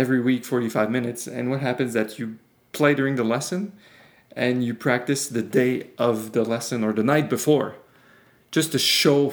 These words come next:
<laughs> your teacher that you've been practicing this stuff, and then that's it, right? You're not, you're accountable,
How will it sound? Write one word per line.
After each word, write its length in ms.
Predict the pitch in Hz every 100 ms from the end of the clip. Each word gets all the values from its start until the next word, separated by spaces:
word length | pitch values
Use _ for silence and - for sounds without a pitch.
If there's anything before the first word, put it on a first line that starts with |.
| -
<laughs> 80 | -
your 120 | -
teacher 420 | - 156 147 135
that 180 | 117 -
you've 160 | 113
been 140 | 120 113
practicing 460 | 117 120 123 127
this 160 | 113 -
stuff, 280 | - 120 123
and 100 | 117
then 120 | 117
that's 280 | 110 110 -
it, 200 | 117 -
right? 240 | 110 107
You're 140 | 120 117
not, 360 | 120 123 123 -
you're 260 | 127 147 156
accountable, 640 | - 156 190 113 110